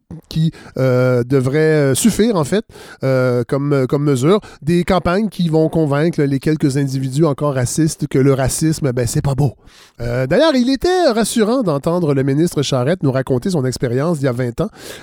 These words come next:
avec sa conjointe, euh, de l'époque, sa conjointe qui était, euh, d'origine haïtienne. Je sais pas si c'est la même qu'aujourd'hui, la mère de ses enfants, mais, euh, il rappelait qu'il s'était vu refuser, euh, un logement par une personne qui n'était pas blanche. Il l'avait bien souligné.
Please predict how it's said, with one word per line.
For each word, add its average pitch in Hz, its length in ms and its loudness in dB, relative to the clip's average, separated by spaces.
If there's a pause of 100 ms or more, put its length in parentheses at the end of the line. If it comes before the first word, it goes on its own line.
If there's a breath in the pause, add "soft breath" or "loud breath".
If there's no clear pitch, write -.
avec 120 220 -6
sa 131 120 -4
conjointe, 139 560 0
euh, 123 220 2
de 123 100 0
l'époque, 147 340 0
sa 135 120 -10
conjointe 143 320 2
qui 156 80 0
était, 139 240 -2
euh, 123 100 -2
d'origine 127 380 -2
haïtienne. 190 300 0
Je - 40 -4
sais 180 60 -2
pas 262 140 0
si - 60 -4
c'est 226 80 0
la 180 100 2
même 202 180 0
qu'aujourd'hui, 165 440 0
la 247 100 0
mère 190 140 0
de 180 80 0
ses 156 180 -2
enfants, 151 260 -4 (480 loud breath)
mais, 147 220 0
euh, 143 320 2
il 151 120 0
rappelait 180 380 2
qu'il 175 140 -2
s'était 170 260 0
vu 160 240 4
refuser, 170 640 0
euh, 139 220 0
un - 20 4
logement 139 420 0
par 135 220 -2
une 135 120 0
personne 208 400 0 (300 loud breath)
qui 320 160 0
n'était 277 260 2
pas 247 140 2
blanche. 214 600 0 (360 soft breath)
Il 113 60 -8
l'avait 131 220 -2
bien 147 160 0
souligné. 143 460 -2